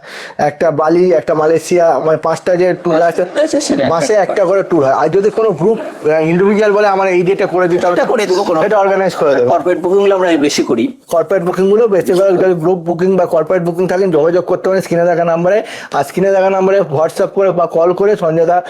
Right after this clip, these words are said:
Speaker 1: আপনাদের আইটিনারি পাঠিয়ে দেবে, যে যেখানে যেতে চায়, পাঁচটা, আহ, বিদেশ ট্যুরের মধ্যে যেখানে যেতে চায় আইটিনারি পেয়ে যাবেন, আর হোটেলের ফটোও পেয়ে যাবেন। তাহলে এই স্ক্রিনে দেখা নাম্বারে যোগাযোগ করুন, বিদেশ ট্যুর ঘুরে আসুন। কার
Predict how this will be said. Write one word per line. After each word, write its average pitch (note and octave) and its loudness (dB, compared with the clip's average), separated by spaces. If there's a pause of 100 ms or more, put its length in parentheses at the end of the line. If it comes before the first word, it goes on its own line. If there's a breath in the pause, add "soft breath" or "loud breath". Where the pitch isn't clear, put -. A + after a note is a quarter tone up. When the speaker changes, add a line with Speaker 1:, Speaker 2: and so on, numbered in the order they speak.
(260 loud breath)
Speaker 1:
আপনাদের E3+ 0
আইটিনারি F#3 0
পাঠিয়ে F3 0
দেবে, G3+ 4
যে F3+ 2
যেখানে E3+ 0
যেতে F3 2
চায়, F#3 2
পাঁচটা, F3+ 0
আহ, D3+ 2
বিদেশ D#3+ 0
ট্যুরের F3+ 2
মধ্যে F3 0
যেখানে E3 0
যেতে F3 0
চায় G3 2
আইটিনারি F3 0
পেয়ে E3+ 0
যাবেন, G3 2 (440 loud breath)
আর D3+ 2 (160)
হোটেলের F3+ 0
ফটোও F3 -2
পেয়ে D3+ 0
যাবেন। B2 0 (520 loud breath)
তাহলে F#3+ 2
এই E3 0
স্ক্রিনে G#3 0
দেখা G#3 0
নাম্বারে G#3 2
যোগাযোগ F#3 2
করুন, G3+ 2
বিদেশ E3+ 0
ট্যুর G3 0
ঘুরে E3+ 2
আসুন। G3 0
কার F3 -2